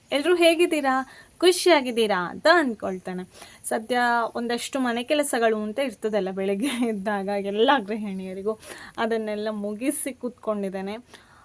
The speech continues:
ಪುಟ್ಟಕ್ಕ ಮಲಗಿದಾಳೆ. ಆ, ನನ್ನಲ್ಲಿ ಒಂದಷ್ಟು ಜನ, ಮ್, ಹೀಗೆ ಹೊರಗಡೆ ಹೋದಾಗ, ಈಗ ಫಂಕ್ಷನ್‌ಗೆಲ್ಲ ಹೋಗುವಾಗ ಕೇಳಲಿಕ್ಕೆ ಶುರು ಮಾಡಿದ್ದಾರೆ ಆಯ್ತಾ, "ಪುಟ್ಟಕ್ಕ, ಪುಟ್ಟಕ್ಕ" ಅಂತ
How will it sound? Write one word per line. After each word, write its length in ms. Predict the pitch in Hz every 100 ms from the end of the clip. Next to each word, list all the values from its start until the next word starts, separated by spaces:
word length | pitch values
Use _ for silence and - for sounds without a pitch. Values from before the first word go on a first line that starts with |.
| _ -
ಪುಟ್ಟಕ್ಕ 360 | 269 269 233 247
ಮಲಗಿದಾಳೆ. 720 | 208 202 247 262 202 190 202 233 - - - -
ಆ, 180 | 226 233
ನನ್ನಲ್ಲಿ 600 | 247 294 302 262 285 262
ಒಂದಷ್ಟು 540 | 247 247 277 277 -
ಜನ, 260 | 254 262 247 254
ಮ್, 320 | 226 220 220 -
ಹೀಗೆ 280 | 202 240 226
ಹೊರಗಡೆ 420 | 226 226 214 226
ಹೋದಾಗ, 420 | 226 202 202 202 208 208 - -
ಈಗ 120 | 240
ಫಂಕ್ಷನ್‌ಗೆಲ್ಲ 600 | 240 254 247 247 220 208
ಹೋಗುವಾಗ 420 | 226 208 202 202 233 214 - - - - - - _ - -
ಕೇಳಲಿಕ್ಕೆ 380 | 339 320 285 -
ಶುರು 200 | 294 277
ಮಾಡಿದ್ದಾರೆ 500 | 277 233 214 202 196
ಆಯ್ತಾ, 320 | 202 - 214 - -
"ಪುಟ್ಟಕ್ಕ, 340 | 302 262 330 277 294
ಪುಟ್ಟಕ್ಕ" 380 | 277 - 233 226
ಅಂತ 360 | 233 262 285